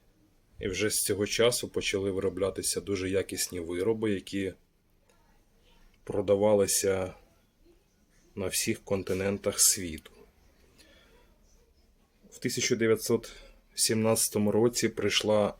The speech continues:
на Баранівську землю революція, і Микола Гріпарі іммігрував з Баранівки, прихвативши за собою досить велику кількість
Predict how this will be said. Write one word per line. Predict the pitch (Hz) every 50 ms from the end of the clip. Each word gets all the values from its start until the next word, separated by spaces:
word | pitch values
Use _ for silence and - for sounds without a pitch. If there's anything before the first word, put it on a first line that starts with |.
| - - - - - 98
на | 110 104 104 101
Баранівську | 92 104 104 107 110 104 101 101 95 - - - - - 101 98 98 95 95 - - - -
землю | 110 101 90 101 113 110 110 107 101 98 98 95 92 90 95 -
революція, | 113 107 104 95 101 98 98 107 123 127 - - 113 107 104 101 98 98 85
і | - - 104 98
Микола | 101 98 - 113 110 110 104
Гріпарі | 95 101 104 101 - - - 101 98 98 107 113 120 - -
іммігрував | 110 104 104 104 101 104 110 104 104 104 104 98 92 90 - _ _ _ _ _ _ _ _ _ _ _ _ _ _ _ - - _ _ _ _ _ _ - -
з | 113 101
Баранівки, | 92 98 110 107 113 135 143 139 127 123 - - 120 113 113 107 - - - - _ _ - - _ _ - - _ _
прихвативши | - 107 104 - - 104 - - 120 120 113 - 113 98
за | 95 95
собою | - - 104 95 95 104 110 110 107 101 98 98 98 - - -
досить | - 113 107 - - 104 90 - -
велику | 107 107 107 113 110 107 - - - 104 104 101 101 - _ _ _ _ _ _ _ _ - _
кількість | - - 117 110 104 101 - 104 98 92 - - - - -